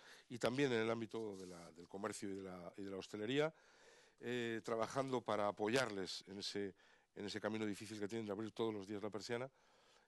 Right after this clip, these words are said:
y sobre todo ahora, bueno, con una nueva propuesta que se ha puesto en marcha hace muy poquito tiempo,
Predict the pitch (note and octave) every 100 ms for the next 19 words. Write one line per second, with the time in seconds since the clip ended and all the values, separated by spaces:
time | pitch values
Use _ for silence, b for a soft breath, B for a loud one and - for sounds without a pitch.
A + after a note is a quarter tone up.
0 | - A#2 B2+ A#2 C#3 C#3 D3 C#3+ C#3 A2+
1 | A#2+ B2+ B2 A2+ A#2+ B2+ C#3+ A2 G2 G#2
2 | G2 F2+ - F#2 - F2+ - F#2 - -
3 | G#2 - G2 G2 G#2 G2 G#2 G2+ A#2 A2
4 | C3